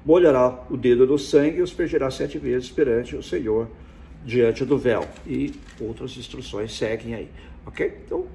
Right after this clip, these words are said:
basicamente, esta é a, esta é a instrução para, ah, fazer uma oferta pelo pecado.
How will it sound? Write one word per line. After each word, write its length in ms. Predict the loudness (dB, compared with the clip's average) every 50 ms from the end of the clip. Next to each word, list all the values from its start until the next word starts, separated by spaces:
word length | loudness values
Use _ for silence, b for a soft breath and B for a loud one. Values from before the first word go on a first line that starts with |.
| -12 -6
basicamente, 720 | -6 -6 -6 -6 -6 -6 -4 0 0 0 0 -2 -4 -6
esta 280 | -6 -6 -6 -6 -6 -4
é 380 | -4 -2 -2 -4 -4 -6 -10 -14 -12
a, 320 | -10 -8 -8 -8 -8 -10 -14 -18 -20 -20 -20 -20 -20 -20 -20 -20 -20 -20 -20 -20 -20 -20 -20 -20 -20 -20 -14 -12
esta 260 | -10 -10 -6 -4 -2
é 40 | -2
a 40 | -2
instrução 680 | -2 -4 -4 -4 -4 -4 -4 -8 -6 -4 -2 -2 -2 -4
para, 440 | -6 -6 -6 -6 -6 -8 -10 -12 B B B B B B B -20 -20 -20 -18 -14
ah, 360 | -12 -10 -10 -10 -10 -10 -12 -14 -14 -14 -14 -14 -14 -16 -16 -10 -8
fazer 320 | -6 -6 -4 -2 -2 -2
uma 160 | 0 0 0
oferta 500 | -2 -2 -4 -6 -6 -6 -6 -6 -10 -14 -16 -16 -20 -20 -4 -2
pelo 280 | 0 0 0 -2 -2
pecado. 420 | -4 -4 -6 -6 -6 -12 -16 -18